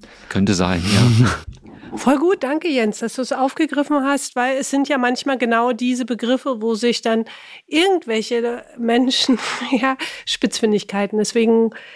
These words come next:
Speaker 2: Mhm.
Speaker 3: danke echt auch fürs Teilen. Alexander, was sind, wenn du noch mal so zurückguckst, so Top-Tipps zum Start?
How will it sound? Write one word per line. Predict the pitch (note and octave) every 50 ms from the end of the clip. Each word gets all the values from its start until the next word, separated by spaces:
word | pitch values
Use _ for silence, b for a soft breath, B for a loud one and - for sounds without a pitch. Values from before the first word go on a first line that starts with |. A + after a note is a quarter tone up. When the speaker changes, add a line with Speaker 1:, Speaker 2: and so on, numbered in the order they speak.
| B B B
Speaker 2:
Mhm. | - G2+ G2+ F#2 F#2+ F#2+ - -
Speaker 3:
danke | A#3 A3 A#3+ B3 C4+ B3+
echt | B3+ B3+ - - - B3
auch | A3+
fürs | A3+ A3 A#3 - -
Teilen. | - - A3 A3+ A#3 A3+ G#3+ G3+ F#3+ B B B B B B B B B B B -
Alexander, | - C4 C#4+ C#4+ - - C4+ C4+ C#4 C#4+ C#4 B3
was | B3 B3 B3 - -
sind, | - F4 E4+ D#4+ D#4+ D#4+ D#4+ D#4 D4+ - - B B B B B B
wenn | - B3
du | C4 C4+
noch | C4 C4 G#3
mal | C4+ C#4 C4+ C4 B3+
so | A3+ B3+ B3+
zurückguckst, | - - - B3 G#3+ C4 C#4+ C#4 - - D4+ D4 C4+ - - -
so | - B3+
Top-Tipps | A3+ - - - C4 C4 C4 - - - C4+ C4+ C4 C4+ - - -
zum | - A#3 G#3
Start? | - - - - G3 F3+ F3+ F3 F3+ - -